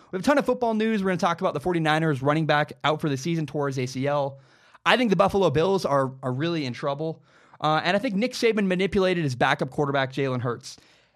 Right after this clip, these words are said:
At the end of the show, I'm gonna break down all of the quarterback performances from week one of college football, talk about the guys who are potential top N F L draft picks.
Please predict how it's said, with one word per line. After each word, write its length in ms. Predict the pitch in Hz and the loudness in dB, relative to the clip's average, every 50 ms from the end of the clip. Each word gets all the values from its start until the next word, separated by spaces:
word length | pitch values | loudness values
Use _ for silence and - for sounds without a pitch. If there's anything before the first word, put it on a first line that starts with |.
| _ _ _ | _ _ _
At 140 | 147 170 165 | -2 0 0
the 120 | 185 190 - | 0 -2 0
end 220 | - 190 240 247 254 | 2 2 2 2 2
of 80 | 208 | 2
the 80 | 220 208 | 2 0
show, 240 | - - 208 190 180 | 2 2 2 4 4
I'm 80 | 170 | 4
gonna 140 | 170 170 156 | 2 2 0
break 360 | 131 - 139 151 156 - - | 0 2 2 2 0 -2 -4
down 400 | - 151 139 139 139 139 139 139 131 127 | -2 -2 0 0 0 0 -2 -2 -2 0
all 240 | 135 143 151 156 | 0 2 2 2
of 100 | 156 131 | 0 0
the 220 | 135 143 143 135 131 135 - _ _ _ _ _ | -2 -2 -2 -2 -6 -8 -16 _ _ _ _ _
quarterback 400 | - - 190 180 175 175 160 160 | 0 2 2 4 4 2 0 0
performances 560 | - 160 - 156 156 156 147 151 - 151 131 | -2 -4 -2 -2 -2 0 -2 -2 -4 -6 -6
from 160 | - 143 131 127 | -4 -2 -2 0
week 200 | 143 160 143 - | 0 -2 0 0
one 140 | 151 147 135 | -2 -2 -2
of 100 | 127 127 | -2 -2
college 340 | - 135 131 127 127 131 | -2 0 0 0 -2 -2
football, 320 | - 156 143 131 160 151 156 | -4 -6 -4 -2 -2 -2 0
talk 260 | 160 202 185 202 - | 0 0 -2 0 0
about 120 | 220 185 | 0 0
the 60 | 165 156 | 0 0
guys 380 | 143 156 156 160 165 165 - | 0 0 0 0 -2 -4 -4
who 180 | - 165 151 - | -6 -4 -4 -2
are 340 | 139 135 131 131 131 131 131 - _ _ _ _ _ _ _ _ - | -2 -2 -2 -2 -4 -4 -8 -14 _ _ _ _ _ _ _ _ -4
potential 440 | - 160 151 - 190 190 185 202 185 | -2 -2 0 0 0 0 2 0 -2
top 300 | - - 151 143 143 - | 0 0 -2 0 0 0
N 100 | 143 139 | -2 -2
F 100 | 127 131 | 0 -2
L 100 | 123 123 | -4 -4
draft 360 | 127 143 151 147 156 - - | 0 -2 0 0 0 -2 -2
picks. 360 | - 165 165 - - - - | -4 -4 -4 -6 -12 -16 -16